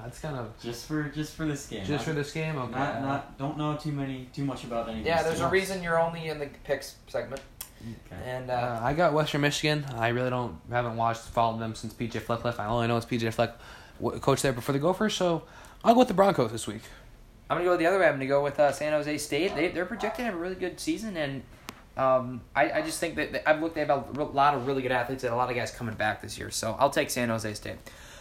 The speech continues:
Speaker 3: Um, our next pick will be number seven, Texas A and M against number sixteen, Arkansas in Jerry's World.
Speaker 1: Uh, two-thirds going with A and M.
Speaker 3: Ooh, should I? Yeah.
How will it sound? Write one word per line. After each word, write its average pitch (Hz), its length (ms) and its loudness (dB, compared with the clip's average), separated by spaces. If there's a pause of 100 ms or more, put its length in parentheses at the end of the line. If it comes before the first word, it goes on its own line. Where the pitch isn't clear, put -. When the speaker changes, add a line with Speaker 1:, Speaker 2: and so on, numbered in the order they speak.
(120)
Speaker 3:
Um, 147 240 12
our 147 140 8
next 185 260 6
pick 202 240 8
will 175 80 6
be 151 120 8
number 151 260 4
seven, 180 340 4
Texas - 400 0
A 147 140 6
and 143 80 2
M 151 120 2
against 127 440 0 (200)
number 139 140 -10
sixteen, 147 340 -4
Arkansas 131 580 4
in 120 120 -4
Jerry's 110 320 -4
World. - 200 -12
Speaker 1:
Uh, 127 200 4
two-thirds 160 680 4
going 120 180 4
with 117 100 -2
A 123 40 -6
and 117 200 0
M. 104 200 -4 (200)
Speaker 3:
Ooh, 147 120 -6
should 143 260 -10
I? - 220 -8 (120)
Yeah. 147 100 -8